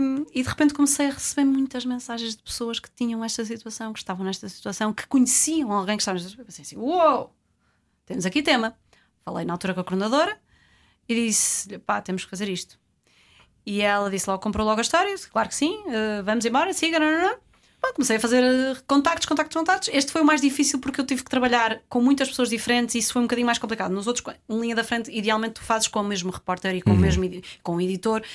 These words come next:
Speaker 1: E, portanto, depois houve, meteram-se as férias, houve ali uma cos-, complicações. Mas no final, o produto, eu,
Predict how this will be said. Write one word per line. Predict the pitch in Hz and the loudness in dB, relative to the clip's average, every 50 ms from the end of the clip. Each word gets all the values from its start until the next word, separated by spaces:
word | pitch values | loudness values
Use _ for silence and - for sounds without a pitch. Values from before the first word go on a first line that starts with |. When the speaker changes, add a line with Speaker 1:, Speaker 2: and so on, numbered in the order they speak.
| - - - - | -16 -16 -12 -10
Speaker 1:
E, | 214 | -6
portanto, | - - 202 190 | -4 -4 -4 -4
depois | 208 185 - 214 - - - | -4 -4 -2 -2 -2 -2 -2
houve, | - 190 180 - - | -4 -4 -4 -6 -10
meteram-se | 190 180 190 180 180 170 - | -10 -8 -6 -6 -4 -4 -2
as | - | -2
férias, | - - 226 233 220 208 208 202 | 2 2 4 4 4 2 2 0
houve | 226 233 269 | 0 0 2
ali | 277 | 2
uma | 269 254 | 2 2
cos-, | 262 269 254 254 - _ | 2 0 0 -2 -4 _
complicações. | - 247 226 247 240 233 - - 175 - - - - - - - - - - _ _ _ _ _ _ _ _ _ _ _ _ _ | -4 -2 -2 0 0 0 -2 -2 -4 -6 -8 -12 -18 -18 -18 -18 -20 -20 -20 _ _ _ _ _ _ _ _ _ _ _ _ _
Mas | - 233 254 254 262 | 2 4 6 6 6
no | 311 320 | 4 4
final, | - - 311 285 247 233 220 226 240 | 4 4 4 4 4 4 4 2 0
o | 226 | 0
produto, | - - 269 285 277 - - - | 2 4 2 2 2 0 -8 -4
eu, | - 226 226 | -4 -4 -4